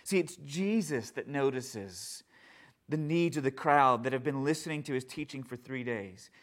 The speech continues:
It's not the disciples, like in Mark chapter six, that bring the hunger of the crowds before Jesus. Jesus looks out into the people's eyes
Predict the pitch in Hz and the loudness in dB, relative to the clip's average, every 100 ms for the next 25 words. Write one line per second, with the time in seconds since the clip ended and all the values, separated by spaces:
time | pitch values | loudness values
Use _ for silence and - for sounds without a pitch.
0 | - - 131 151 240 220 - 165 175 151 | -12 -10 -4 0 2 0 0 2 2 2
1 | 143 143 143 143 156 143 - _ 156 143 | -2 2 2 2 -2 -4 -14 _ 0 0
2 | 170 143 131 - 240 240 - 151 139 156 | -2 -4 -6 -4 -6 -6 -10 -8 -4 -4
3 | 156 147 - - 143 131 175 202 185 165 | -4 -8 -14 -4 -2 -2 0 0 2 2
4 | 139 139 160 139 123 123 139 131 135 135 | 2 -2 0 0 -2 -6 -4 -4 -6 -6
5 | 143 135 - - 147 123 165 185 156 139 | -6 -8 -14 -16 -12 -4 -2 -2 -2 -4
6 | 135 135 - 131 - 147 135 123 - 147 | -4 -6 2 2 2 -8 -6 -6 -6 -6
7 | 123 120 117 123 117 | -6 0 2 2 -2